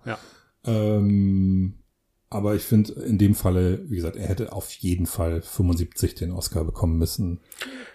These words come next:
Speaker 1: Ja, ohne Frage. Und, ähm, zumal die Figur da ja nochmal ausgebaut wird und, äh, äh, na, also, ähm, nochmal, nochmal mehr Tiefe bekommt und, äh,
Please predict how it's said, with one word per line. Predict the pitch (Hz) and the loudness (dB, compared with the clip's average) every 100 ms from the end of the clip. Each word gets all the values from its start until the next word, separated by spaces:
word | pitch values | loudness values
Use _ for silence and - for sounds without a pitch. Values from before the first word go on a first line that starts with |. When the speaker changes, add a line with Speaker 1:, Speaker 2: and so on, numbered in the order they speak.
| _ | _
Speaker 1:
Ja, | 120 113 110 - | -2 0 -2 -6
ohne | - 131 | 0 0
Frage. | 120 127 113 113 101 | 0 -2 -2 0 -4
Und, | 101 123 | -8 -8
ähm, | 113 110 - - 127 | -8 -8 -12 -20 -8
zumal | - 131 127 | -2 2 2
die | 127 | 0
Figur | - 117 123 | -4 0 0
da | 123 | 2
ja | 120 117 | 0 0
nochmal | 101 120 113 | 0 -2 -2
ausgebaut | - 135 - 101 107 123 - 107 | -2 -4 -4 -2 0 0 -4 -4
wird | 117 151 | -4 -2
und, | 117 | -4
äh, | 143 110 117 | -4 -6 -6
äh, | - 120 107 - | -8 -12 -12 -8
na, | 117 123 | -6 -4
also, | 104 117 | -4 -6
ähm, | 113 107 98 _ _ _ _ - | -6 -8 -12 _ _ _ _ -6
nochmal, | 123 120 117 - _ _ _ _ | -4 -2 -4 -8 _ _ _ _
nochmal | 139 139 - 139 127 | 2 4 4 4 4
mehr | 127 123 | 4 2
Tiefe | - 165 - 117 | 0 -4 -2 -2
bekommt | 120 - 120 117 | -4 -4 -8 -8
und, | 117 107 | -10 -8
äh, | 104 | -8